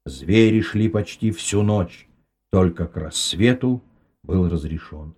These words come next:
отдых. И все равно, несмотря на долгий и сложный путь, Вой не был спокоен. Для отдыха он выбрал место на низком, густо заросшем берегу лесного озера.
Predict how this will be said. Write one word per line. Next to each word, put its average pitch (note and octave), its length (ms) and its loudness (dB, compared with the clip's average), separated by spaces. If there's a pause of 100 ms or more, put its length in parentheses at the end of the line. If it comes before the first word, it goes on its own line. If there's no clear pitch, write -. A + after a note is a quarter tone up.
отдых. C#2 580 -16 (1300)
И A#2+ 80 4
все C3+ 240 0
равно, G#2 340 -4 (680)
несмотря B2 520 0
на B2+ 100 0
долгий A#2 380 2
и A2+ 40 0
сложный G#2 500 -2
путь, C3+ 360 -6 (300)
Вой B2 260 6
не C#3+ 200 6
был D3+ 160 2
спокоен. G#2+ 680 -4 (1300)
Для G2 220 4
отдыха B2 640 2 (460)
он G2+ 180 4
выбрал C3+ 360 4
место G#2+ 500 2
на F#2+ 120 2
низком, B2+ 640 2
густо A#2+ 360 -2
заросшем G#2+ 640 -2
берегу F#2 440 0
лесного G2+ 480 -4
озера. D#2 540 -6